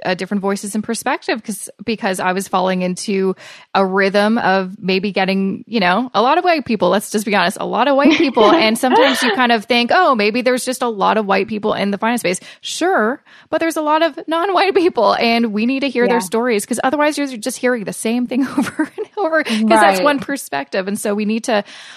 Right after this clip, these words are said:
Speaker 1: open this up. I've definitely loved seeing all the different stories and experiences and conversations happening that have, I think a lot of people just like me, sometimes you're in a bubble and you don't realize it 'cause you didn't go through that, but we need to hear it 'cause,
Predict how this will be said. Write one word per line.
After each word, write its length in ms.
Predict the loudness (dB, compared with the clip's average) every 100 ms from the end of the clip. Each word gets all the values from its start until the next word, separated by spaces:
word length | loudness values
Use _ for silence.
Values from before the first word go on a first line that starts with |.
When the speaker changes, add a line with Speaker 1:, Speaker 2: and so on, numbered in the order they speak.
| -6
Speaker 1:
open 300 | 0 0 0
this 160 | -2 0
up. 140 | -2 2
I've 220 | 0 0
definitely 380 | -4 -2 -6 -6
loved 360 | -2 -2 -2
seeing 240 | -4 -6 -6
all 80 | -6
the 80 | -4
different 480 | -6 -6 -6 -6 -12
stories 680 | -16 -8 -4 -2 0 -2 -4
and 60 | -8
experiences 560 | -10 -8 -6 -6 -10 -12
and 80 |
conversations 680 | -8 -8 -8 -8 -10 -10 -8
happening 340 | -8 -6 -6 -2
that 240 | -4 -4 -12 -20 -20 -8
have, 160 | -4 -4
I 240 | -2 -2
think 240 | 0 -4 -2
a 60 | -2
lot 180 | 0 -2
of 60 |
people 200 | -4 -8
just 340 | -4 -4 -4 -4
like 160 | -2
me, 300 | -2 -2 -2
sometimes 340 | -2 -4 -4 -2
you're 80 | -2
in 60 |
a 40 | -2
bubble 280 | -2 -2
and 120 | 0 0
you 80 |
don't 200 | 0 -2
realize 520 | -2 -4 -4 -4 -6 -8
it 120 | -6
'cause 300 | -6 -6 -12
you 120 | -6 -2
didn't 180 | -2 0
go 200 | -2 -2
through 300 | -4 -4 -4
that, 220 | -6 -4
but 100 | -2
we 100 | -2
need 140 | -2
to 80 | -6
hear 340 | -10 -6 -4 -4
it 220 | -6 -6
'cause, 240 | -6 -6